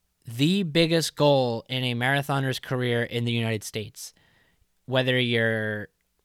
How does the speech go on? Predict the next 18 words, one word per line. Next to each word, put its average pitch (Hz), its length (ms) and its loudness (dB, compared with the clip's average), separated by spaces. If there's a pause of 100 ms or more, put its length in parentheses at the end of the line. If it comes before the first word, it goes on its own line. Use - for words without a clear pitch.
(1700)
you 131 100 -2
know, 123 160 -2
somebody 127 400 -2
like 117 220 -2
me 131 280 -2
who 131 280 -2
would 117 240 -6
one 131 200 0
day 127 220 2
love 131 600 4
to - 160 -10
even 123 240 -4
qualify 131 540 2
for - 120 -12
the 113 120 -6
Olympic 107 240 -10
trials, 107 480 -6
that's, - 400 -6